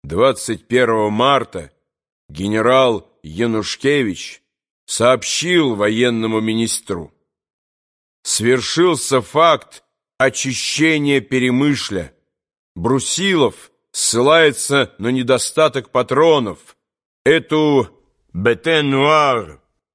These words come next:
вашу и мою. Из всех армий вопль: «Дайте патронов!» Я не склонен идеализировать нашу армию.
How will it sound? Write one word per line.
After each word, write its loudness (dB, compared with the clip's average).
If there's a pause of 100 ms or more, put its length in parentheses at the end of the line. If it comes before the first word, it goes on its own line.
(140)
вашу 0
и -2
мою. 0 (540)
Из 0
всех 0
армий 2
вопль: 2 (180)
«Дайте 2
патронов!» 0 (760)
Я 2
не -2
склонен 0
идеализировать -2
нашу -6
армию. -2